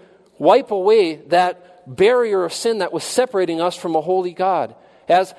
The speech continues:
as he died on the cross, he took all of our sins and he bore them in his own body on the tree so that through faith in him,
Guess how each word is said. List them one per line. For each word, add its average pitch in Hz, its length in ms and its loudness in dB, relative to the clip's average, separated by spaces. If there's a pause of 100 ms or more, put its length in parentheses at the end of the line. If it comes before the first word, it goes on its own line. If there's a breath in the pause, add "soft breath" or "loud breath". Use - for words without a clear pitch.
(140 loud breath)
as 180 180 0
he 214 80 -6
died 226 320 2
on 220 80 -4
the 196 80 -6
cross, 220 340 -2
he 208 100 -10
took 220 240 -4
all 262 220 4
of 214 80 -2
our - 80 -2
sins 202 320 -6
and 180 80 -4
he 170 80 -6
bore 240 260 2
them 214 120 -4
in 185 100 -6
his 240 220 -8
own 214 160 -2
body 208 280 2
on 190 120 -4
the 180 80 -6
tree 202 400 -4 (320 loud breath)
so - 180 0
that 220 260 0
through 226 180 -6
faith 269 340 -4
in 214 100 -2
him, 214 400 -2